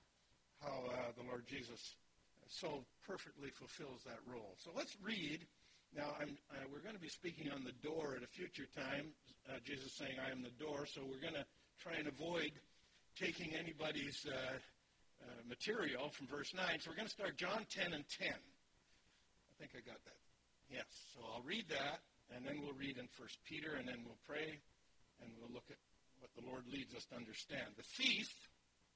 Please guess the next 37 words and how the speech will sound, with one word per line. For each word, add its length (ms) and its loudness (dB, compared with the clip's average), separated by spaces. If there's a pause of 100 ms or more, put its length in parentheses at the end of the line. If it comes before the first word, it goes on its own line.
(300)
Jesus 400 2
is 160 -2 (120)
in 120 2
a 80 2
dialogue 800 6
with 160 0 (640)
the 220 -6 (220)
scribes 340 -2
and 100 -8
Pharisees. 840 -2 (140)
They've 320 -8
been 120 -6
opposing 500 0
him 200 -2
at 80 -2
every 220 -2
turn. 380 -2 (1200)
And 100 -2
he 80 0
says 280 4
this 200 0
to 80 -4
them, 120 2
"The 80 0
thief 400 4
does 220 4
not 320 0
come 260 2
except 380 0
to 80 -2
steal 840 6 (420)
and 120 0
to 80 2
kill 520 6
and 160 4
to 100 2
destroy. 600 4